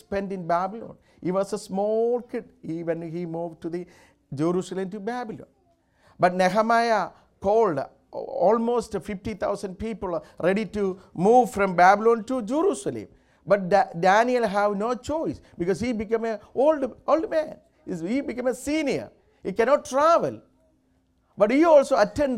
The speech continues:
the fasting prayer. So he saw that, uh, the first, he, he started twenty-one days prayer. The first day it-, itself, God sent the Michael. മൈക്കിൾ എന്നുള്ള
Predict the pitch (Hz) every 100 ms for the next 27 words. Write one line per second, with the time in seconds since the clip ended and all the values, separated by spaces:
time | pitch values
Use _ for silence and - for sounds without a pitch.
0 | 202 208 240 277 _ _ _ - 233 233
1 | 240 214 202 190 107 62 _ _ _ _
2 | _ _ - - - 233 220 320 339 311
3 | - 254 262 247 220 214 214 - 208 202
4 | - - - 190 - 233 254 - 214 254
5 | 247 247 262 - 202 208 214 214 240 226
6 | 202 240 220 165 - 160 185 175 95 -
7 | _ _ _ _ _ _ _ - 202 277
8 | 302 302 277 262 240 - - 220 - 185
9 | 180 190 - - 165 233 254 277 - -
10 | 190 190 240 302 - _ _ _ _ _
11 | _ _ _ _ _ _ - 156 156 139
12 | - 107 _ _ _ _ _ _ _ _
13 | _ 127 131 135 143 120